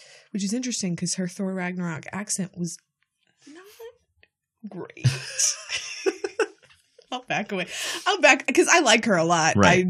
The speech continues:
Speaker 1: I, I'm not trying to be like, "Mm," but it was, it was interesting.
Speaker 2: So, Men in Black International, directed by F. Gary Gray, comes out June fourteenth.
Speaker 1: I'm
Speaker 2: Probably gonna be,
Speaker 1: excited.
Speaker 2: yeah, it's probably gonna be good.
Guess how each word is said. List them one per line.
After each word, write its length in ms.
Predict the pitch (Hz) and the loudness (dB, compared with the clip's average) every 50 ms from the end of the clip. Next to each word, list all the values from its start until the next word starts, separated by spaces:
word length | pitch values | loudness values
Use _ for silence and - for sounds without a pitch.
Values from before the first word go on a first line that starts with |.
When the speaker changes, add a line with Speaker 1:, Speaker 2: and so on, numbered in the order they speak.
| 180 | 0
Speaker 1:
I, 140 | - - 175 | 0 2 2
I'm 100 | 180 170 | 2 2
not 240 | 170 165 160 - 214 | 2 0 0 0 -2
trying 180 | 226 156 131 | -2 -2 -2
to 60 | 135 131 | -2 -2
be 140 | 147 143 98 | -2 -4 -4
like, 420 | 87 73 76 73 - - 110 - - | -4 -4 -4 -6 -6 -8 -14 -12 -10
"Mm," 680 | - 226 220 240 254 262 220 185 175 170 190 226 220 | -10 -8 -8 -8 -8 -6 -6 -4 -4 -4 -4 -6 0
but 320 | - 202 185 165 - - _ - | 2 4 4 4 2 -2 _ -2
it 160 | 180 175 - | -2 0 0
was, 340 | - 175 165 165 175 - - | 0 0 0 0 -2 -2 -2
it 80 | - 494 622 605 | -2 0 0 0
was 40 | 254 | 0
interesting. 460 | 196 175 - 175 - - 180 190 196 - | -2 -2 -2 -6 -6 -4 -4 -4 -4 -6
Speaker 2:
So, 300 | - - 131 120 117 - - - | 0 4 4 4 4 2 0 2
Men 120 | 113 120 135 | 6 6 8
in 40 | 160 | 8
Black 220 | 151 160 156 165 - | 8 6 6 6 6
International, 640 | 151 139 156 143 143 139 139 - 147 147 151 160 - | 4 6 6 6 4 4 4 2 0 0 -2 -2 -2
directed 220 | - 208 - - | -2 -2 -2 -2
by 120 | - 101 - | -2 0 0
F. 140 | 107 120 - | 0 0 0
Gary 200 | - 110 101 95 | 0 0 2 2
Gray, 220 | 87 98 92 90 | 2 2 0 0
comes 240 | 90 - 95 90 87 | 0 0 -2 0 0
out 240 | 87 85 85 - - _ _ | 0 0 -2 -4 -6 _ _
June 320 | - - 101 104 110 113 | -4 0 2 4 4 2
fourteenth. 680 | 110 - 110 110 104 - - 123 131 156 160 135 - - _ _ _ _ _ - - - - - _ - | 2 0 -2 -2 -2 2 4 6 6 6 6 2 -4 -16 _ _ _ _ _ -20 -20 -20 -20 -12 _ -2
Speaker 1:
I'm 80 | - | 2
Speaker 2:
Probably 180 | - 123 123 113 | 4 4 6 6
gonna 140 | 107 175 185 | 8 8 8
be, 60 | 180 | 6
Speaker 1:
excited. 160 | 151 147 156 | 6 4 4
Speaker 2:
yeah, 100 | 123 139 | 2 0
it's 100 | 143 131 | 0 0
probably 220 | - 139 135 139 | 0 0 2 2
gonna 140 | 123 120 110 | 2 0 0
be 100 | 95 98 | 0 0
good. 240 | 90 98 98 120 135 | 0 0 0 0 -2